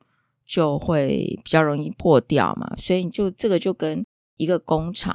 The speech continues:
好像有一，有一种产能的概念，就产能就会比较差。因为这样的关系，所以他们也想说，诶，那如果在饲料里面是不是可以添加什么样的物质，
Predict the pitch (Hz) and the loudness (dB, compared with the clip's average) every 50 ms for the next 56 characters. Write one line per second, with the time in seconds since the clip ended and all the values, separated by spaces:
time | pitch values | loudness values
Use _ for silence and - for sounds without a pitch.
0 | - - 185 180 - - - 180 160 151 147 - 127 131 151 185 - - - 160 | -6 -8 -8 -6 -6 -4 -4 -4 -4 -4 -2 -2 -2 -2 -2 -4 -4 -2 -2 -2
1 | - 170 143 135 135 - - - - - - - - 67 - - - - - - | 0 0 -2 -2 -2 -4 -4 -2 -2 -4 -4 -4 -4 -6 -4 -4 -4 -4 -4 -4
2 | - 147 143 - 107 143 139 180 - - 170 - 190 175 - - - - - - | -4 -2 -2 -2 -2 0 -2 -2 -2 -4 -2 -2 -2 -2 -2 -2 -4 -4 -4 -4
3 | - - 90 - 52 - - - - - 147 156 143 - - - - 65 - - | -4 -4 -6 -6 -6 -6 -6 -4 -2 -2 0 0 0 -2 -2 -4 -4 -4 -4 -6
4 | - - - - - - - - 214 - _ _ _ _ _ _ _ _ _ - | -6 -8 -8 -6 -6 -6 -6 -8 -12 -14 _ _ _ _ _ _ _ _ _ -2
5 | 202 202 208 202 190 180 185 175 160 147 143 139 - 151 147 147 147 - - 156 | 0 2 2 2 2 2 0 0 0 -2 -4 -2 0 0 0 0 0 -2 -4 -4
6 | 151 - 156 151 180 165 151 143 135 127 131 - - - - - - - 147 147 | -2 0 0 0 0 -2 -2 -2 -2 -4 -4 -4 -4 -4 -4 -6 -2 2 2 2
7 | - - 147 147 165 170 156 151 147 143 - - - - 151 143 143 - - - | 4 2 2 2 2 2 2 0 0 0 0 0 0 2 2 2 2 0 -2 -2
8 | - - 160 147 147 151 147 135 131 110 - - - 139 139 135 131 127 - 143 | -2 -2 -2 0 2 2 0 0 0 -2 -4 -4 -4 -4 -2 -2 -2 -2 -4 -4
9 | 143 139 - - - 175 147 139 - - - 175 170 175 - 175 170 190 180 160 | -4 -6 -6 -4 -2 0 0 0 -2 -2 -2 -2 -2 -2 -2 -4 -2 -2 -2 -2
10 | - - - - 151 147 143 135 - - - 185 175 151 139 - - - - 117 | -2 -2 -2 -2 -2 -2 -2 -4 -4 -4 -2 -2 0 -2 -2 -2 -2 -2 -2 -2
11 | - - 190 | -2 -2 -4